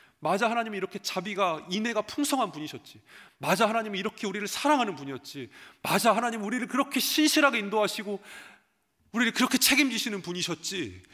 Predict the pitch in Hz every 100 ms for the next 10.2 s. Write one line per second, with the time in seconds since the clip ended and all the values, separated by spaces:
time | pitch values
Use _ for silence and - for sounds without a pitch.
0 | - - _ - 185 277 254 233 226 -
1 | - 214 - 302 294 262 233 202 160 240
2 | - 208 123 107 92 90 - _ _ _
3 | _ _ _ - - _ - 151 175 175
4 | 147 143 151 - 127 127 196 170 143 104
5 | 113 90 101 98 95 - 214 220 214 185
6 | 196 - 202 - 202 226 254 - 139 123
7 | 123 98 - - - - 160 185 226 202
8 | 180 208 220 233 - - - - - -
9 | 262 269 233 - - 190 - - 262 185
10 | 95 87